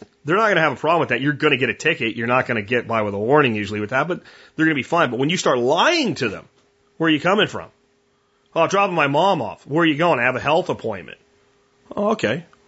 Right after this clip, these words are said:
That sounds, that checks out. Look, look for your I D. Okay, there's your registry. Oh, I found your registry. Okay. Uh, yeah. Well, I need to go. I'm having a miscarriage."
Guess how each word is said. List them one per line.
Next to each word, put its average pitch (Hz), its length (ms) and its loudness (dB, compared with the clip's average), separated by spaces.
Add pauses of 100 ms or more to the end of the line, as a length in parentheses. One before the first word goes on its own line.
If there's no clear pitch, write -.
(180)
That 135 140 -8
sounds, 113 500 0
that 170 160 2
checks 101 260 -2
out. 110 280 -2
Look, 131 140 -2
look 135 160 -4
for 139 100 -6
your 127 120 0
I 123 60 0
D. 123 100 -4 (240)
Okay, 139 160 2
there's 139 180 4
your 135 80 -4
registry. 143 340 0
Oh, 185 60 -2
I 165 80 2
found 202 220 -2
your 147 80 0
registry. 110 240 -2
Okay. 143 240 -4 (340)
Uh, 156 60 -2 (100)
yeah. 147 340 2
Well, 147 400 0
I 165 120 0
need 240 100 2
to 214 80 0
go. 220 220 2
I'm 165 100 2
having 185 280 2
a 165 40 2
miscarriage." 123 640 -2